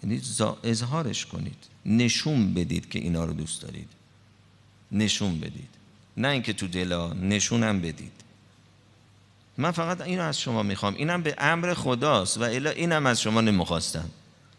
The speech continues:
اینم خدا گفته: «قل»، پیغمبر بگو. یعنی این امر الهیه که من به شما بگم. شما فقط همینو، همینو داشته باشید.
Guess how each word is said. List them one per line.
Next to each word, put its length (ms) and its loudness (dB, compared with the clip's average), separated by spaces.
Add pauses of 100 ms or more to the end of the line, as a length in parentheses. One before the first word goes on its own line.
(440)
اینم 320 2
خدا 400 0
گفته: 360 -2 (180)
«قل»، 580 2
پیغمبر 640 2
بگو. 640 2 (240)
یعنی 220 2
این 320 2
امر 480 4
الهیه 560 -2 (240)
که 100 -4
من 160 2
به 80 -4
شما 260 -2
بگم. 300 -6 (380)
شما 240 2
فقط 280 2
همینو، 520 0 (420)
همینو 240 -2
داشته 340 -6
باشید. 260 -12